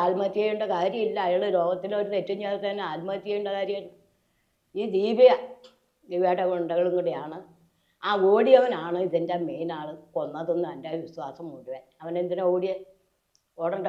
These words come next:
കാര്യമില്ല. അവൻ തെറ്റ് ചെയ്തില്ലെങ്കിൽ ഓടണ്ട. മാധ്യമങ്ങൾ ചോദിക്കുമ്പോൾ അതിൻ്റെ മറുപടി പറഞ്ഞാൽ പോരെ. അവൻ ഓടണേ എന്താ? ഞങ്ങൾ കണ്ടോണ്ടിരിക്കണം. അത്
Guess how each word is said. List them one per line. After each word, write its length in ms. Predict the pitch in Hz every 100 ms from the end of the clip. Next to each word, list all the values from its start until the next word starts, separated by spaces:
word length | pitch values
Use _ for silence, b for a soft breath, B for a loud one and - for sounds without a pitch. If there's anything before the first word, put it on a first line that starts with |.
| 180
കാര്യമില്ല. 360 | 180 202 196 190
അവൻ 80 | 196 196
തെറ്റ് 180 | 180 208
ചെയ്തില്ലെങ്കിൽ 440 | 196 196 196 185 185
ഓടണ്ട. 300 | 190 180 127 - _ _ _ -
മാധ്യമങ്ങൾ 440 | 165 180 185 190 202 190
ചോദിക്കുമ്പോൾ 320 | 180 190 190
അതിൻ്റെ 160 | 180 196
മറുപടി 300 | 180 180 202 190
പറഞ്ഞാൽ 260 | 165 196 190
പോരെ. 160 | 196 190
അവൻ 80 | 160 160
ഓടണേ 260 | 170 190 196
എന്താ? 160 | 190 185 - b b _ - -
ഞങ്ങൾ 180 | 165 156 170
കണ്ടോണ്ടിരിക്കണം. 580 | 165 170 208 214 202 165
അത് 100 | 156